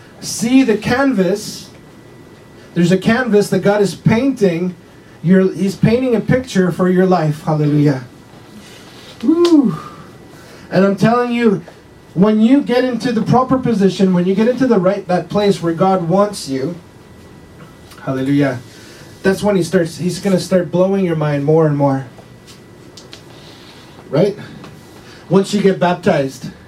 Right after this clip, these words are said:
right? That's, that's a huge change. That, that's a defining moment. When you get married,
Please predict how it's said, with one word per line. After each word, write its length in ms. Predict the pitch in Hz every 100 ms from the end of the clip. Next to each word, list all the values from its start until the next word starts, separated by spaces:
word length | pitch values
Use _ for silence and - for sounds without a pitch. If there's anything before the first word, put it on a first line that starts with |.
| - - - - - - -
right? 140 | 160 185
That's, 340 | 190 185 -
that's 240 | - 175 180
a 60 |
huge 540 | 165 190 190 190 - - - - - - - - -
change. 440 | 233 233 139 - - - - - - - - - - - - -
That, 160 | - - - - - - - -
that's 180 | - 156
a 100 | 170
defining 540 | 151 160 151 147 170 190
moment. 360 | 214 202 127 - - - - - - - - -
When 140 | 139 160
you 100 | 175
get 180 | 190
married, 400 | 185 208 175 -